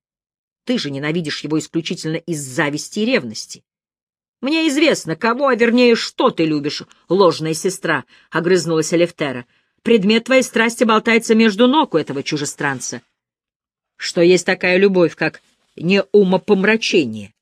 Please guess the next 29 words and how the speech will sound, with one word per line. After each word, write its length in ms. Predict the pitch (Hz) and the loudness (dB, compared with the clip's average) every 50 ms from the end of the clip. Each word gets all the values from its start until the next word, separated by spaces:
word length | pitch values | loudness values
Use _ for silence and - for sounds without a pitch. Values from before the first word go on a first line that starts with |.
| _ _ _ _ _ _ _ _ _ _ | _ _ _ _ _ _ _ _ _ _
И 120 | - 156 156 | -8 -6 -2
каков 340 | - 190 185 233 240 233 247 | -2 0 2 2 0 2 2
может 240 | 262 240 226 233 | 0 2 2 2
быть 140 | 247 262 - | 0 0 0
её 200 | 285 247 277 269 - | 2 2 2 2 2
итог, 400 | - 302 - - 392 339 226 - | 2 -2 0 0 0 0 -2 -2
кроме 260 | - 180 170 151 147 147 | -2 0 0 0 0 -4
окончательного 760 | - 185 185 208 214 - 170 156 139 - 131 135 135 139 151 | -2 -2 -2 -2 0 0 -2 -2 -2 -4 -8 -6 -4 -4 0
безумия? 520 | 147 190 190 175 160 127 107 107 101 - _ _ _ _ _ _ _ _ _ _ _ _ _ _ _ _ _ | 0 0 0 0 -2 -4 -4 -8 -14 -18 _ _ _ _ _ _ _ _ _ _ _ _ _ _ _ _ _
В 60 | - - | -16 -12
своё 280 | - 143 156 160 160 | -6 -2 2 2 4
время 280 | 160 180 180 180 185 185 | 4 4 2 2 2 2
мы 100 | 190 185 | 0 0
с 60 | - | 0
тобой 280 | - 190 185 196 202 185 | 0 2 4 4 4 4
принесли 400 | 202 202 214 208 - 233 247 240 | 2 0 0 0 0 0 -2 -2
клятву 360 | - 254 277 269 - 247 254 | 0 0 -2 0 0 0 0
воительниц, 720 | 233 294 320 339 285 190 - 151 135 127 120 110 - - _ - - _ _ _ - | 0 2 2 2 2 2 0 -2 -4 -4 -6 -8 -10 -12 _ -20 -20 _ _ _ -4
обязывавшую 800 | - 185 190 190 185 165 147 160 185 196 190 - - - 226 220 | -2 2 2 4 2 2 2 0 0 0 0 -2 0 2 2 4
нас 320 | 214 220 220 220 - - _ _ _ _ _ - | 4 2 0 -2 -4 -12 _ _ _ _ _ -12
всегда 420 | - - - 247 202 180 190 208 | -8 -2 0 0 2 2 0 0
свято 380 | 233 - - 330 349 302 - 214 | -2 -2 -2 -2 -2 0 -2 -2
хранить 340 | - - 180 175 175 156 156 | 0 0 0 2 0 -2 -4
свободу, 600 | - - 147 165 160 147 147 143 117 127 123 _ _ _ _ - | -6 -6 -2 -2 0 0 0 0 0 -2 -8 _ _ _ _ -2
не 140 | 160 185 190 | 0 0 2
поддаваясь 580 | - 196 190 165 196 208 196 185 160 156 - - | 2 0 0 2 0 0 2 2 0 0 -2 -4
страху 580 | - - 220 208 160 127 - _ - 127 113 _ _ _ _ _ | -4 -2 0 0 0 0 -4 _ -14 -14 -14 _ _ _ _ _
или 180 | - 151 170 208 | 0 2 2 2
гневу, 540 | 202 196 294 320 302 226 156 120 123 117 | 4 4 2 2 2 0 0 -2 -4 -8